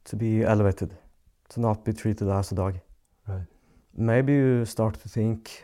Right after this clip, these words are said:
Speaker 1: uh, how, how are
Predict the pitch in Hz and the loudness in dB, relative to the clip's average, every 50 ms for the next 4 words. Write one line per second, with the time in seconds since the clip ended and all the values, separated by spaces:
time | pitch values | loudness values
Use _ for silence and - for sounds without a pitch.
0 | - - 107 107 107 107 107 104 101 92 - _ - _ _ _ _ _ _ _ | -10 -6 -2 -2 0 0 0 0 -2 -4 -8 _ -20 _ _ _ _ _ _ _
1 | _ _ _ - _ _ _ _ _ _ _ _ _ _ - _ _ _ _ _ | _ _ _ -20 _ _ _ _ _ _ _ _ _ _ -20 _ _ _ _ _
2 | _ _ _ _ _ 110 107 - - - - 120 117 117 123 139 160 196 180 165 | _ _ _ _ _ -14 -14 -14 -14 -6 -2 2 4 4 4 4 2 0 -4 -8
3 | - _ _ _ _ _ _ _ - - _ _ _ _ _ _ _ _ _ _ | -14 _ _ _ _ _ _ _ -20 -20 _ _ _ _ _ _ _ _ _ _
4 | _ - - _ _ _ - 107 - - 131 135 139 - 107 107 113 117 120 113 | _ -20 -20 _ _ _ -16 -10 -2 2 2 2 4 2 2 2 2 2 0 0
5 | 101 | -4